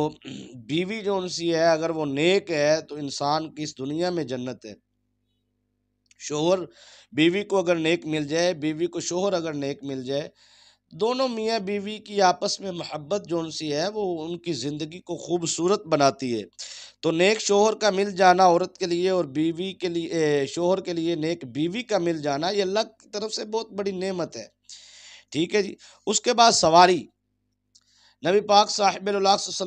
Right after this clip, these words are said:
अलैहि वसल्लम, अ, खुद सवारी पसंद फरमाया करते थे ऊँटनी की सूरत में और दीगर। तो नबी, ए, नबी पाक सल्लल्लाहु अलैहि वसल्लम ने फरमाया कि ये जिसके पास है अपना घर, अपनी सवारी,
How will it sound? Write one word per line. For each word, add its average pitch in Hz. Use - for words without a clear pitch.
अलैहि 196
वसल्लम, 160
अ, 143
खुद 202
सवारी 180
पसंद 190
फरमाया 160
करते 160
थे 143
ऊँटनी 160
की 160
सूरत 147
में 135
और 156
दीगर। 139
तो 156
नबी, 190
ए, 185
नबी 185
पाक 208
सल्लल्लाहु 208
अलैहि -
वसल्लम 202
ने 214
फरमाया 196
कि 226
ये 233
जिसके 202
पास 175
है 143
अपना 170
घर, 139
अपनी 156
सवारी, 143